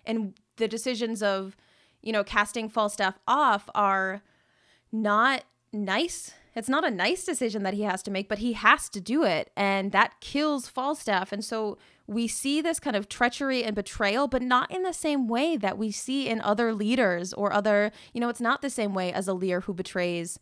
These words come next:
Cordelia or, uh, Titus who betrays Lavinia. It's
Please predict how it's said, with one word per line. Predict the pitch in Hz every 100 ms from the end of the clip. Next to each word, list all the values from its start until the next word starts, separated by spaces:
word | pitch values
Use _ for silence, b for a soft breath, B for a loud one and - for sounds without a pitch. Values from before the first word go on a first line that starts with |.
| b b b
Cordelia | - 196 190 180 175 165 156
or, | - 185 185 180 175 -
uh, | 185 175
Titus | - 190 180 175
who | - 208 185
betrays | 175 190 - 208 180 175
Lavinia. | 180 180 180 175 170 -
It's | 202 -